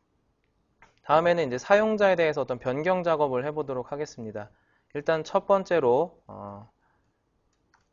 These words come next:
패스워드를 한번 변경을 해보도록 하겠습니다. 그래서 지금 이디유 원 유저에 대해서,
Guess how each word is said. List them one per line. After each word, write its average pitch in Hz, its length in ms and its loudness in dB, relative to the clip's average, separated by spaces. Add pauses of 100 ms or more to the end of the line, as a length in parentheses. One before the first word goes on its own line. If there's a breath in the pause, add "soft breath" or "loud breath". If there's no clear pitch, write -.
(720)
패스워드를 170 840 2 (120)
한번 110 440 -4
변경을 123 460 -4
해보도록 147 420 -4
하겠습니다. 107 640 -10 (160)
그래서 110 400 -8
지금 151 520 -2 (520 soft breath)
이디유 170 840 0
원 123 480 2
유저에 127 440 -2
대해서, 110 640 -4